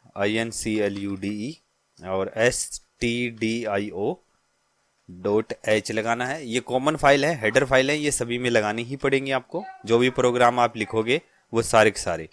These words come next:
इंक्लूड लगाएंगे, फिर यहाँ पे conio dot h, conio dot h लगाने के बाद यहाँ पे एक आपको, जब भी आप इसके अंदर मैथ की गणनाएं करते हैं तो इसके अंदर जैसे हमारे पास प्रिंस का मूलधन होगा,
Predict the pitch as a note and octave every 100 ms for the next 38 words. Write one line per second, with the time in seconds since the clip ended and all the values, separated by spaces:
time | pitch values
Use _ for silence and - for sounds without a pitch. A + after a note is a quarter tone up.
0 | _ _ _ _ - A2 G#2+ B2 C#3 C3+
1 | C3+ C3+ C3+ E3+ - _ - _ _ _
2 | _ _ _ _ _ - B2 C3 A#2+ A2
3 | G#2 A#2 - A2+ A#2 B2+ C3 B2+ C#3 E3
4 | - - _ _ _ _ _ _ _ _
5 | _ _ _ _ _ _ _ - G#2+ A2
6 | A2+ A2+ A2 A2+ A2+ G#2+ G#2+ G#2+ G#2+ G#2
7 | G#2 F#2+ G2 A2 G#2 - - _ B2+ D#3
8 | E3+ E3 - F3 F3+ E3 B2+ B2 B2 A#2+
9 | D#3 E3+ D3+ - C3+ B2 - C#3+ C3+ C#3+
10 | A2+ A2+ - - C#3+ C3 A2+ A#2+ B2+ A2
11 | - A#2+ A#2+ B2+ A2+ - A#2+ A#2+ A#2 G#2+
12 | G2+ B2 B2 G#2+ G2+ G2+ A2 - A#2 -
13 | - A#2 B2 - F#2 C#3 A#2 A#2 B2 A#2
14 | G#2 F#2 F#2